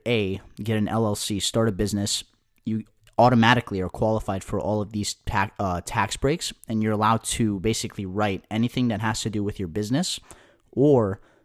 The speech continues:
uh, if you own real estate, you're automatically qualified to write things off that has to do with that, if that makes sense. So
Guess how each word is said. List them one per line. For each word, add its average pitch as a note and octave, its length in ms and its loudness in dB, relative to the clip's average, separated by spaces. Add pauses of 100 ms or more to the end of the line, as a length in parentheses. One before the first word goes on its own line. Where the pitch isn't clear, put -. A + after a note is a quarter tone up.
(440)
uh, G2+ 260 0
if - 80 -10
you G#2+ 280 0
own A#2 200 2
real C#3+ 180 4
estate, G#2+ 340 -2 (200)
you're A2 180 0
automatically A#2 400 0
qualified G#2 560 -2
to - 160 -6
write G#2 300 -4
things G2 240 -4
off G2+ 240 -4
that F#2+ 120 -8
has G#2 300 -6
to - 100 -18
do G2 180 -4
with E2+ 160 -10
that, G2 240 -2 (140)
if - 120 -20
that F#2+ 140 -4
makes E2 200 -8
sense. D2+ 400 -10
So G2+ 460 -6